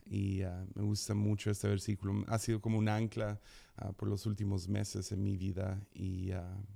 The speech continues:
y nomás hablando de diferentes temas alrededor de cómo Jesús quiere que vivamos. Ah, entonces leamos este, este, este pasaje, Mateo once, veintiocho al treinta, que Jesús nos pregunta, "¿Estás cansado?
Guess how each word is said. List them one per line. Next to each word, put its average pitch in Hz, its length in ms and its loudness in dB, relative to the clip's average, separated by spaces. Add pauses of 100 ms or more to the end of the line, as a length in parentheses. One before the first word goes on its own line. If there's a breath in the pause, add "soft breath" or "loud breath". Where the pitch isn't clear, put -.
(300)
y 113 80 0
nomás 120 380 2
hablando 123 360 2
de 120 60 4
diferentes 110 560 2
temas 104 440 0 (320 loud breath)
alrededor 123 720 2
de 113 160 0
cómo 117 320 0
Jesús 104 480 -2
quiere 98 240 -2
que 95 120 -6
vivamos. 90 720 -8 (380 loud breath)
Ah, 101 240 -6
entonces 143 280 -4
leamos 165 380 2
este, 120 460 4
este, 107 400 0 (540)
este 107 200 -4
pasaje, 104 460 0
Mateo 107 320 2
once, 110 340 2
veintiocho 98 720 -2 (260 soft breath)
al 98 180 -4
treinta, 98 540 -4 (920 soft breath)
que 120 100 -2
Jesús 117 360 4
nos 120 180 4
pregunta, 107 400 2
"¿Estás 135 300 0
cansado? 135 580 -4